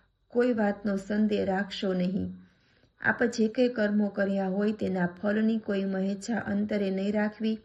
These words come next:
તેને ત્યજી દેવી, તેમજ હંમેશા સંગતિ વિહીન અવસ્થામાં રહેવું. એવી રીતે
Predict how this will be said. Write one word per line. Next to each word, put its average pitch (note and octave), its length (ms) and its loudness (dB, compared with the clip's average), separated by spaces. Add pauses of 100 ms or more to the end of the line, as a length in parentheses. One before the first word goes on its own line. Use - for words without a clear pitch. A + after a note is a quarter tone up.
(1160)
તેને C4 200 4
ત્યજી A3+ 440 2
દેવી, F#3 380 0 (760)
તેમજ A3+ 500 2
હંમેશા G#3 580 2
સંગતિ G#3 640 0
વિહીન F#3+ 400 -6
અવસ્થામાં G#3 640 -2
રહેવું. G#3+ 420 0
એવી G3 240 0
રીતે F3+ 400 -2